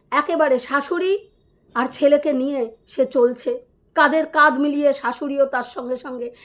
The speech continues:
ছেলেকে পড়তে নিয়ে যাওয়া, কোচিংয়ে নিয়ে যাওয়া, হ্যাঁ,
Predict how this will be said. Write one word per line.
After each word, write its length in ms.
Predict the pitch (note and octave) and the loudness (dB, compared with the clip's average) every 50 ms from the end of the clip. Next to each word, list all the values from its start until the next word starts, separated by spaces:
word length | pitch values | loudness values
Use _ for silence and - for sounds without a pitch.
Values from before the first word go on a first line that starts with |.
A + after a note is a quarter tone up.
| - - - | -20 -12 -4
ছেলেকে 380 | - C#4+ C4+ C4 B3 C4+ B3+ | 0 2 2 2 2 0 -2
পড়তে 400 | A#3+ - C#4 B3+ B3+ - C#4+ C4+ | -2 0 -2 -2 -2 -2 -4 -4
নিয়ে 200 | A#3+ B3 B3 A#3 | -2 -2 -4 -4
যাওয়া, 260 | A#3 A#3+ A#3 A#3 A3+ | -2 -2 -2 -2 -2
কোচিংয়ে 440 | A3 - C#4+ C#4 C#4 D4+ C4 C4 C4 | -2 -2 -2 -2 -2 -4 -6 -6 -4
নিয়ে 220 | B3+ B3+ B3 B3 A#3 | -4 -4 -4 -4 -4
যাওয়া, 280 | B3 A#3+ A#3 A#3 A#3 A#3 - - - - - | -4 -2 -4 -4 -6 -6 -14 -20 -18 -10 -6
হ্যাঁ, 120 | B3+ D4 | -6 -4